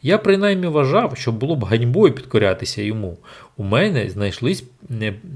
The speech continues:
у мене знайшлись прибічники. Ми готували повстання, що с-, е, щоб скинути Арахиса.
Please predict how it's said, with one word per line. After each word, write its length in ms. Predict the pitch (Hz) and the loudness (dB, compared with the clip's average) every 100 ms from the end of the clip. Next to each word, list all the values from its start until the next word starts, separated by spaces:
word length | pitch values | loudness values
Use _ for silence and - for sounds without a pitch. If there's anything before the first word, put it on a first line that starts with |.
| 147 107 117 | -10 -8 -8
у 80 | 143 | -6
мене 280 | 107 170 185 | -4 -2 -2
знайшлись 380 | 110 104 139 143 | -2 -2 -4 -4
прибічники. 840 | - 143 165 151 - 107 - 131 - - - - 117 | -2 -2 -2 -6 -6 -10 -10 -14 -16 -20 -20 -16 -4
Ми 160 | 127 | 2
готували 500 | 160 160 107 127 170 | 2 2 2 2 2
повстання, 680 | 139 139 - 135 131 117 101 | 0 -4 -4 -4 -2 0 -2
що 200 | - - | -2 -6
с-, 140 | 104 - 120 | -6 -4 -4
е, 100 | 104 | -2
щоб 220 | 127 120 | -2 -4
скинути 500 | - 156 127 127 123 | -2 0 0 -2 -4
Арахиса. 680 | 113 113 101 - 101 - 107 | 0 4 2 0 -12 -14 -14